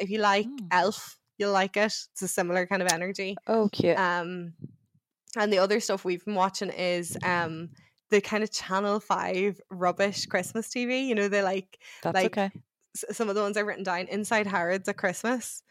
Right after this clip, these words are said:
Speaker 1: uh, World's Most Expensive Christmas Cruise. <laughs> We, we watched that.
Speaker 2: What the
Speaker 1: Uh, we,
Speaker 2: hell?
Speaker 1: we, <laughs> we watched one last night that was just H-, Hamleys at Christmas. I'm not sure what the title of it was, but it was, like,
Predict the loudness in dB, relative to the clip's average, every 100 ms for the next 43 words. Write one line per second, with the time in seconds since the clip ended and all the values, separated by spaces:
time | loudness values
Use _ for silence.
0 | -20 -20 _ 0 2 0 -2 0 2 4
1 | 2 -2 -2 -6 -4 -4 -4 -8 -6 -4
2 | -4 -8 -6 -8 -8 -10 -14 -14 -18 _
3 | -2 0 0 0 -2 -4 -4 2 6 6
4 | 8 12 12 12 10 6 2 0 0 -2
5 | -8 -10 -12 -8 -4 2 10 10 10 4
6 | 4 6 4 4 2 2 -2 -2 -2 -6
7 | _ -10 -8 2 2 4 2 2 2 2
8 | 0 0 0 2 2 2 4 4 2 0
9 | 2 2 0 2 2 2 0 0 0 -2